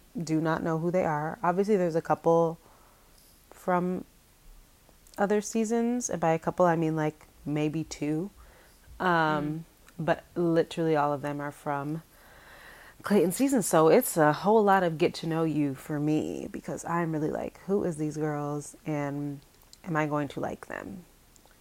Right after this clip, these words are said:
Speaker 2: There
Speaker 1: We'll
Speaker 2: are
Speaker 1: see.
Speaker 2: certain, um, there are certain white women that are on this season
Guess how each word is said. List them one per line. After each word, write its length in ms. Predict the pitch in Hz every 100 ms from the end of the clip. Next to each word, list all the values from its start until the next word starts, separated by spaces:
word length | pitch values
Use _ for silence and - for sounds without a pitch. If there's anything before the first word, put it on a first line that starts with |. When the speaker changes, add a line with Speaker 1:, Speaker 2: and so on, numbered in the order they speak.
| -
Speaker 2:
There 100 | 277
Speaker 1:
We'll 80 | 285
Speaker 2:
are 20 |
Speaker 1:
see. 160 | 214 214
Speaker 2:
certain, 480 | 220 214 208 185 -
um, 640 | 180 170 170 165 165 170 175 - _
there 100 | 247
are 60 | 254
certain 320 | - 196 170
white 220 | 185 190
women 420 | 180 170 165 180
that 180 | 180 170
are 360 | 165 165 160 -
on 240 | 165 165
this 160 | 165 165
season 680 | - 165 160 160 151 156